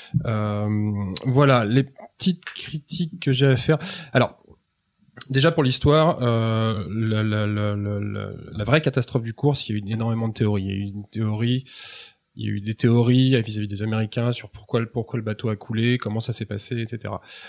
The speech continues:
Parce que le, le, dans les théories qui, euh, qui expliquent la, la, le, le fait que le sous-marin a coulé, euh, le réalisateur a pris le parti de prendre celle qui est la plus communément admise, c'est qu'en fait, une des torpilles à l'intérieur du sous-marin, qui, qui avait un combustible qui était instable, a explosé, entraînant une autre explosion, et le sous-marin a coulé.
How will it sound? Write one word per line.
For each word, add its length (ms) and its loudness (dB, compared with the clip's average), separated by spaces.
Parce 120 -10
que 60 0
le, 240 4
le, 420 -2
dans 240 2
les 140 4
théories 540 4
qui, 260 -2
euh, 160 0
qui 240 -6
expliquent 400 -2
la, 160 4
la, 220 0
le, 160 -2
le 140 -2
fait 220 -4
que 120 -6
le 200 -2
sous-marin 340 -4
a 80 0
coulé, 340 0
euh, 400 -2
le 160 2
réalisateur 460 4
a 80 4
pris 120 0
le 60 2
parti 240 0
de 100 2
prendre 380 0
celle 340 2
qui 100 0
est 20 4
la 80 4
plus 160 -8
communément 520 6
admise, 420 6
c'est 200 -2
qu'en 140 4
fait, 240 4
une 200 4
des 120 6
torpilles 360 2
à 60 4
l'intérieur 400 4
du 100 -4
sous-marin, 680 4
qui, 180 -6
qui 100 -6
avait 140 2
un 80 2
combustible 420 -2
qui 80 -2
était 140 -2
instable, 460 2
a 40 4
explosé, 560 2
entraînant 480 -2
une 80 -6
autre 140 -6
explosion, 440 -6
et 40 -2
le 60 -6
sous-marin 340 -4
a 60 -2
coulé. 280 -14